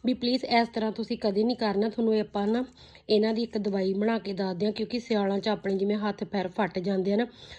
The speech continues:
ਉਹਦੇ ਲਈ ਨਾ ਇਸ ਦਾ ਬਹੁਤ ਵਧੀਆ ਲੇਪ ਬਣਦਾ ਵਾ। ਤੇ ਹਾਂਜੀ, ਆਪਾਂ ਤੁਹਾਨੂੰ ਬਣਾ ਕੇ ਦਿਖਾਉਂਦੇ ਹਾਂ ਜੀ ਲੇਪ, ਬਣੇ ਰਹੋ ਵੀਡੀਓ ਦੇ ਨਾਲ। ਪਹਿਲੋਂ ਆਪਾਂ ਜੀ ਜਿਹੜੇ ਛਿਲਕੇ ਨੇ ਨਾ,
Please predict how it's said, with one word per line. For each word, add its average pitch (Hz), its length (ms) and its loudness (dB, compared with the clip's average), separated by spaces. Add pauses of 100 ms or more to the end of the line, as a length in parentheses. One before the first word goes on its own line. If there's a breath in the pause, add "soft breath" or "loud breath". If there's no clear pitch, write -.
(200 loud breath)
ਉਹਦੇ 226 280 8
ਲਈ 226 200 4
ਨਾ 247 100 4
ਇਸ 226 420 4
ਦਾ 214 200 2 (100)
ਬਹੁਤ 226 420 2
ਵਧੀਆ 214 240 2
ਲੇਪ 202 300 4
ਬਣਦਾ 208 440 2
ਵਾ। 254 120 0 (480 loud breath)
ਤੇ 240 120 4
ਹਾਂਜੀ, 214 360 2
ਆਪਾਂ 214 220 2
ਤੁਹਾਨੂੰ 214 280 4
ਬਣਾ 226 240 2
ਕੇ 214 160 -4
ਦਿਖਾਉਂਦੇ 208 480 0
ਹਾਂ 196 60 2
ਜੀ 196 140 0
ਲੇਪ, 196 320 2
ਬਣੇ 196 300 2
ਰਹੋ 208 160 4
ਵੀਡੀਓ 196 300 2
ਦੇ 220 120 2
ਨਾਲ। 196 360 0 (500 loud breath)
ਪਹਿਲੋਂ 254 300 6
ਆਪਾਂ 254 260 2
ਜੀ 247 140 0
ਜਿਹੜੇ 240 180 2
ਛਿਲਕੇ 254 500 4
ਨੇ 254 140 8
ਨਾ, 277 140 2